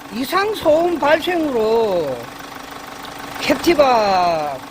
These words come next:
이점영 차량이, 어, 고객님이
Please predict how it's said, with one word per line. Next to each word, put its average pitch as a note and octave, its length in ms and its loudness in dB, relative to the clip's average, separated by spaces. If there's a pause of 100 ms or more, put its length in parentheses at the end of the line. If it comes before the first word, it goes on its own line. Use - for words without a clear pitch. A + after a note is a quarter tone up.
(420)
이점영 D#4 380 0
차량이, G#3 800 0 (1040)
어, C#3 300 0 (420)
고객님이 G#3+ 840 2